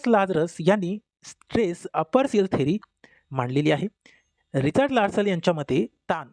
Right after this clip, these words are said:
म्हणजे ट्रेस हा बाह्य घटकामुळे निर्माण होत नाहीत किंवा थेट निर्माण होत नाहीत, तर व्यक्ती त्या परिस्थितीचे मूल्यांकन कर-, कसे करावे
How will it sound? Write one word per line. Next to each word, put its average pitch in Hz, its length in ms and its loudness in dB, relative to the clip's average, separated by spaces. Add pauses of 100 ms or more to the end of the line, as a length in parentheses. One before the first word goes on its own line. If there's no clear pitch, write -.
म्हणजे 143 180 -2 (120)
ट्रेस 180 300 -2 (100)
हा 160 220 0 (100)
बाह्य 151 400 0
घटकामुळे 185 440 0
निर्माण 156 380 2
होत 226 160 0
नाहीत 147 240 -4 (340)
किंवा - 240 0
थेट 254 180 2
निर्माण 202 320 0
होत 180 160 2
नाहीत, 156 220 -6
तर 175 360 -2 (300)
व्यक्ती 147 300 -6
त्या 156 140 -2
परिस्थितीचे 143 640 -2
मूल्यांकन 160 680 0 (100)
कर-, 135 180 -8 (140)
कसे 254 260 2
करावे 156 380 0